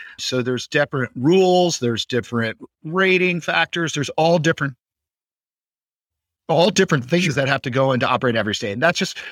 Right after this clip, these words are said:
Speaker 1: that's why it's a slower process versus just being in all fifty states at once, which,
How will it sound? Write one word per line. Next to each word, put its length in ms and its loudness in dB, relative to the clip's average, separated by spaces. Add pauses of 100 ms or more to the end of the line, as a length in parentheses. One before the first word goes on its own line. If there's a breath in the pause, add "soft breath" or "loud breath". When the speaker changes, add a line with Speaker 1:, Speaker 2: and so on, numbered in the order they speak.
Speaker 1:
that's 220 0
why 180 4
it's 140 0
a 40 -4
slower 380 0
process 500 0
versus 460 -2 (220 loud breath)
just 180 -2
being 220 4
in 80 2
all 160 4
fifty 320 -4
states 280 -2
at 80 -6
once, 280 -2
which, 200 0